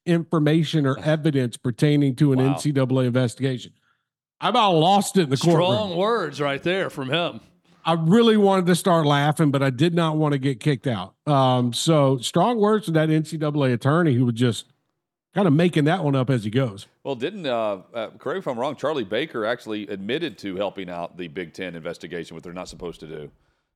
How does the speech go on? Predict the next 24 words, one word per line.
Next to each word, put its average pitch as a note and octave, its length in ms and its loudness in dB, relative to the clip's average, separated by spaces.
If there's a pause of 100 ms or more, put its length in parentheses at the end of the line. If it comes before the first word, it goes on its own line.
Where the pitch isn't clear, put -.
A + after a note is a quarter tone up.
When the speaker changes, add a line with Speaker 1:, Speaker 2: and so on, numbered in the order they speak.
(140)
Speaker 3:
Because C3 360 -2
Speaker 1:
Yes. G#2+ 140 -2
Speaker 3:
of, G#2+ 140 -12
yeah, C3 140 -2
I G#2 60 -6
mean, C3+ 140 -2
Speaker 1:
Yes. D#3 140 0
Speaker 3:
he's, A#2+ 240 -10
he, A#2+ 100 -6
that B2 220 -4
was, C3+ 240 -12
uh, A#2+ 100 -2
literally, B2+ 360 -6
like, A#2 160 -8
two D3 140 -8
months C#3+ 260 -8
ago D#2+ 160 -10
whenever D#2+ 260 -10
he E2+ 100 -8
had E2 100 -8
that D2 120 -12
quote. D2+ 320 -12 (360)
Uh, A#2+ 240 -2 (120)
Trey, F3 360 -2